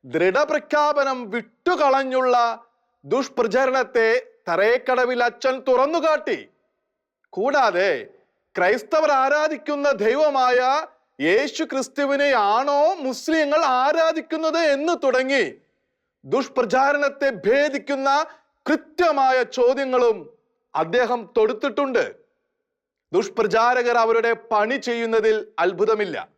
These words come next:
അത് ചിലരുടെ വഞ്ചക പദ്ധതിയുടെ ഭാഗമാണ്. എന്നാൽ അതിനവർ താല്പര്യപ്പെടുന്നത് കത്തോലിക്ക മതബോധനത്തിന്റെ അടിസ്ഥാന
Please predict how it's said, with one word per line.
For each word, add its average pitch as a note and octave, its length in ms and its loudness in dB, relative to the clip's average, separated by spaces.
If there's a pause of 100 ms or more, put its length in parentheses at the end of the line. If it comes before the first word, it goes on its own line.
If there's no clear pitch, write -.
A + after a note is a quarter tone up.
(680)
അത് A#3+ 260 0
ചിലരുടെ C#4+ 480 2 (260)
വഞ്ചക B3 580 -2
പദ്ധതിയുടെ D4 680 0 (120)
ഭാഗമാണ്. D4 640 0 (140)
എന്നാൽ G#3+ 440 2 (760)
അതിനവർ B3+ 600 0 (140)
താല്പര്യപ്പെടുന്നത് A3+ 1000 0 (680)
കത്തോലിക്ക C4+ 600 0
മതബോധനത്തിന്റെ C4 1120 0 (180)
അടിസ്ഥാന B3+ 600 -2